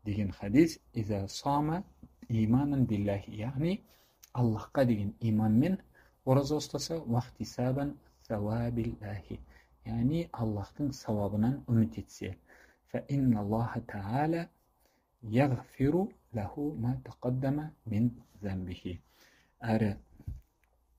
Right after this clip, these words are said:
Осылай ол оразаны ұстайтын болса, иман келтірген күйінде және Аллахтың сауабынан үміт еткен күйінде Аллах Тағала оның өткен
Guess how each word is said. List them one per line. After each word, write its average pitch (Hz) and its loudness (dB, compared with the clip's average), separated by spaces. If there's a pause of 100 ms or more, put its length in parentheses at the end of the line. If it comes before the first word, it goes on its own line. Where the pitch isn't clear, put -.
(140)
Осылай 123 6
ол 95 -2
оразаны 110 0
ұстайтын 107 -6
болса, 139 -6
иман 117 4
келтірген 101 -8
күйінде 110 -4
және 107 -4
Аллахтың 104 -6
сауабынан 107 -4
үміт 131 4
еткен 101 -8
күйінде 123 -4
Аллах 95 -10
Тағала 101 -10
оның 101 -4 (460)
өткен 104 -4